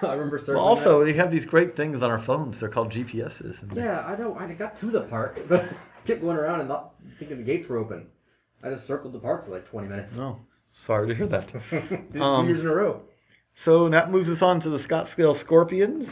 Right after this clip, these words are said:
Speaker 2: I will let you lead off again, and I, I, I don't know where you're gonna get to, when you're gonna get to this, but we will, we definitely have someone here who will hit a hundred.
Speaker 1: Oh, okay. Yeah, we'll talk about
Speaker 2: We have a couple people who may hit a hundred on this
Speaker 1: Yes.
Speaker 2: team.
Speaker 1: Um,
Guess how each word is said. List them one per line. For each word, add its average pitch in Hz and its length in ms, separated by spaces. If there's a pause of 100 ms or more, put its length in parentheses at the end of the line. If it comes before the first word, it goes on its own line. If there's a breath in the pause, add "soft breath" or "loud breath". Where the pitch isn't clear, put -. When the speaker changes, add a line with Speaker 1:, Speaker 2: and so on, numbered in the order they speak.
(180)
Speaker 2:
I 139 160
will 156 260
let 147 220
you 160 160
lead 170 180
off 156 240
again, 165 540
and 143 640 (720 soft breath)
I, 131 460 (380)
I, 135 200
I 147 80
don't 175 160
know 170 100
where 160 240
you're 151 100
gonna 147 160
get 156 200
to, 151 120
when 131 240
you're 165 80
gonna 151 160
get 147 140
to 143 60
this, 127 140
but 120 220
we 127 180
will, 127 160
we 123 160
definitely 147 540
have 123 220
someone 120 260
here 110 260
who 98 60
will 92 100
hit 92 120
a 82 60
hundred. 82 360 (840)
Speaker 1:
Oh, 131 260 (340)
okay. 113 320 (240)
Yeah, 113 300 (280)
we'll 123 280
talk 135 320
about 117 180
Speaker 2:
We 180 60
have 180 160
a - 20
couple 170 240
people 98 260
who 90 60
may 90 140
hit 90 100
a 82 60
hundred 85 220
on 85 60
this 139 80
Speaker 1:
Yes. - 220 (220)
Speaker 2:
team. 123 80
Speaker 1:
Um, 117 300